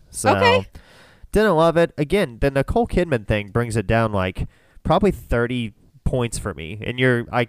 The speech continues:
Speaker 1: you know, the iconic role in the movie is just not played very well. And I don't think,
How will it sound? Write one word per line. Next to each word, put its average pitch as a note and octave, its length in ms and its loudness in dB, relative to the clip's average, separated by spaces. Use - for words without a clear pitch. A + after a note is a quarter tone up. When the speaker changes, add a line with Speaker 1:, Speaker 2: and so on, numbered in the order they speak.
Speaker 1:
you B2+ 160 0
know, G#2+ 160 4
the A2+ 140 0
iconic E3 560 0
role C3+ 240 2
in B2 60 -6
the A2 60 -6
movie G2+ 480 -2
is G2 120 -8
just - 300 -8
not G#2+ 360 -2
played G#2+ 340 0
very G2 220 -2
well. F#2+ 380 -2
And A2+ 100 0
I A#2 60 2
don't C3 200 0
think, C#3 220 -4